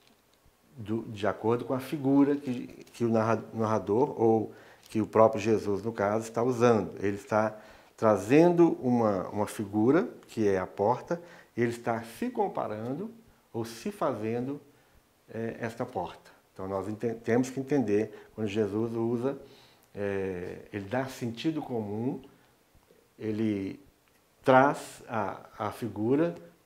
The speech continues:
para expressar aquilo que é a verdade. Então, nós vamos ver isso nos evangelhos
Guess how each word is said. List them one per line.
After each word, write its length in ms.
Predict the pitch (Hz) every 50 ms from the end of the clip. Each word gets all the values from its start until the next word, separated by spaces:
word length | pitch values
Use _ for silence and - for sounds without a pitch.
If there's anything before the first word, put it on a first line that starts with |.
| _
para 100 | - 110
expressar 680 | 110 - - - 110 107 101 - - 104 101 107 110 117
aquilo 320 | 113 113 - 110 101 107
que 180 | 107 - - 107
é 220 | 95 95 98 101 - - - _ _ _ _ _ _ _ _ _ _ - _ _ _ _
a 80 | 104 107
verdade. 640 | 101 117 - 101 - 85 80 76 - - - - - _ _ _ _ _
Então, 140 | - 104
nós 160 | 107 110 110 113
vamos 200 | 120 120 113 113
ver 120 | 117 110
isso 320 | 110 113 113 - 127 123 - - - - _ _ _ _
nos 160 | 113 107 104
evangelhos 680 | 113 110 117 113 107 98 101 101 104 107 107 104 -